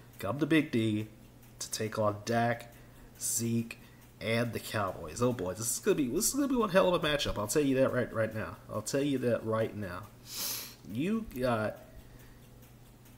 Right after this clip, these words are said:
you got one of the Bosa brothers out there. You, you got George Kittle. You got Deebo Samuel, especially, who's been just on a tear these past few weeks. You know, and the Cowboys' defenses, they,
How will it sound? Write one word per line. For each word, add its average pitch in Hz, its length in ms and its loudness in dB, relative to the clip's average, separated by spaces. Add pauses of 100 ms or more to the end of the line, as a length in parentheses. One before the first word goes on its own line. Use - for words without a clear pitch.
you 170 120 -4
got 165 180 2
one 160 140 6
of 156 60 4
the 151 60 -2
Bosa 151 340 4
brothers 147 360 2
out 139 240 -2
there. 139 140 2
You, 156 300 -2
you 160 180 -2
got 147 460 4 (280)
George 135 360 2
Kittle. 143 320 0
You 139 280 -4
got 123 400 4 (500)
Deebo 135 340 4
Samuel, 127 480 4
especially, - 640 0
who's 110 160 -6
been 98 160 -10
just - 300 -4
on 107 140 0
a - 100 -8
tear - 380 -4 (160)
these - 140 -10
past - 380 -4
few - 180 -14
weeks. - 340 -14 (560)
You 87 100 -6
know, 85 160 -10 (680)
and 92 400 -2
the - 60 -12
Cowboys' 117 560 4
defenses, 101 720 -2 (400)
they, 87 140 -6